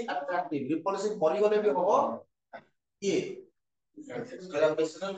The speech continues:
force। ମନେ କର, ଇଏ ଆ ଉପରେ ଯୋଉ force ଲଗେଇଲା,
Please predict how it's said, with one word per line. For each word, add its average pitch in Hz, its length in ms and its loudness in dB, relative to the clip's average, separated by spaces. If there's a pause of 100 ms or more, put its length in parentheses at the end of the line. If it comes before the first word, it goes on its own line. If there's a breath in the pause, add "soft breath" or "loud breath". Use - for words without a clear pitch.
force। - 240 -8 (720)
ମନେ 220 180 6
କର, - 140 8 (300)
ଇଏ 214 140 2
ଆ 196 260 4
ଉପରେ 165 260 4
ଯୋଉ - 540 -8
force 214 320 8
ଲଗେଇଲା, 143 340 2